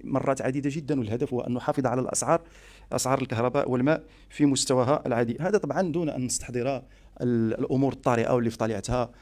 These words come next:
آه، يعني البرنامج الوطني الكبير لمحاربة نقص الماء ومياه السقي، والذي يكلف كلفة مالية تواجه، يعني تبلغ مية وسبعة وأربعين مليار درهم. فهذا المجهود الحكومي هو مجهود اليوم نس-، نشعر بأنه أصبح ينتج أثره لدى المواطنين، وينتج أثره أيضًا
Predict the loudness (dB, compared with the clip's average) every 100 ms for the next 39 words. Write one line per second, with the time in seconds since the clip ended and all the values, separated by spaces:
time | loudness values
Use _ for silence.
0 | -20 -12 -6 -2 -2 0 0 0 0 -2
1 | -4 -4 -4 -2 0 0 -2 -6 -6 -4
2 | -6 -6 -8 -6 -4 -2 0 -2 -6 -12
3 | -4 -2 -2 -2 -4 -2 -2 -4 -4 -4
4 | -4 -6 -2 -2 -2 -2 -2 -2 -2 -2
5 | -2 -2 -2 -2 -2 -2 -2 0 0 -2
6 | -4 -6 -10 -18 -20 -2 8 8 6 -6
7 | -20 -20 -20 -20 _ -6 4 4 4 0
8 | -2 -4 -8 -4 -4 -2 -2 -2 -2 -2
9 | 0 0 -2 -10 -20 -6 -4 -4 -4 -2
10 | 0 2 2 0 -4 0 2 2 0 -4
11 | -6 -4 -2 -2 -6 -20 -8 2 2 4
12 | 0 0 0 2 2 0 -2 -4 -4 -2
13 | -2 -2 -4 -4 -4 -4 -2 -2 -2 -2